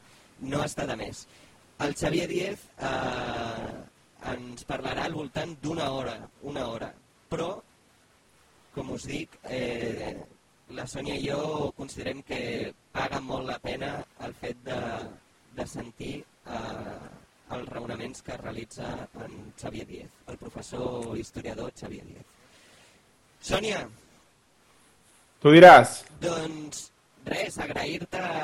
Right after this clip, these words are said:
Speaker 1: la connexió. Eh, aquí a Barcelona aquest matí fa rasca, fa fred,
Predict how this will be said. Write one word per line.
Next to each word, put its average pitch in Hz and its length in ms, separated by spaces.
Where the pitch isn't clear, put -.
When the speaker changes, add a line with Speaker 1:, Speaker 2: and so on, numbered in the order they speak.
Speaker 1:
la 143 100
connexió. - 720
Eh, 131 920
aquí - 280
a 185 80
Barcelona 170 460
aquest 160 160
matí 156 320
fa 151 140
rasca, - 400
fa - 100
fred, - 300